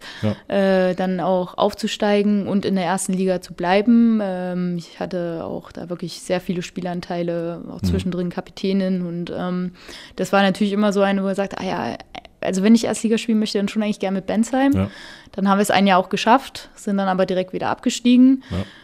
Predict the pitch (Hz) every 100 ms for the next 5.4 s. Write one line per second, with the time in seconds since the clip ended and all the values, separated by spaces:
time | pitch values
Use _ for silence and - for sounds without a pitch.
0 | - - - 185 180 180 139 175 175 175
1 | 175 175 175 180 175 170 180 180 185 -
2 | 180 175 175 165 - - _ _ - 165
3 | 165 175 170 - 175 160 170 185 196 170
4 | 170 170 170 175 175 180 180 - _ 196
5 | 202 196 - -